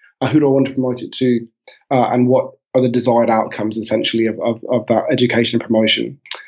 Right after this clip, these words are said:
So my, I guess my key target audience would be, um, definitely, um, uh, Black, Asian, minority, and ethnic individuals, because I relate to those experiences. Uh, I think it's the most, um,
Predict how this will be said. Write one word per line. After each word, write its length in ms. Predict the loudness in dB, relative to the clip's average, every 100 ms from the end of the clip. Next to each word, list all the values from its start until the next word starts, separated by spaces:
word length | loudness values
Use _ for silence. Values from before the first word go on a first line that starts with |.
| -20 -8
So 460 | 0 4 4 4 2
my, 640 | 2 4 4 4 4 2 -6 -8
I 60 | -6
guess 200 | -4 0
my 100 | -2
key 420 | -2 -6 -4 -2
target 380 | -4 -2 0 0
audience 440 | 0 -2 0 0 -4
would 140 | 0
be, 400 | 2 4 2 -2 _ _ -20 -8 0
um, 440 | 2 4 4 2
definitely, 760 | 0 0 0 0 2 0 -2 -8 _
um, 600 | 2 2 2 0 -2 -6 _ -2
uh, 200 | 0 2
Black, 600 | 2 2 4 2 0 -10 0
Asian, 320 | 0 2 2
minority, 380 | 4 2 2 0
and 80 | -2
ethnic 220 | -4 -2
individuals, 680 | 0 2 2 4 4 4 0
because 480 | -4 -2 0 0 0 -2
I 80 |
relate 420 | 0 2 2 2 0 -4
to 80 |
those 160 | -2 -2
experiences. 840 | -4 -2 0 0 0 2 2 0 -4 -20 -20 -10 0
Uh, 240 | 2 4
I 80 | 4
think 200 | 2 0
it's 160 | -2 0
the 60 |
most, 360 | 2 2 0 -2
um, 540 | 0 2 2 0 -2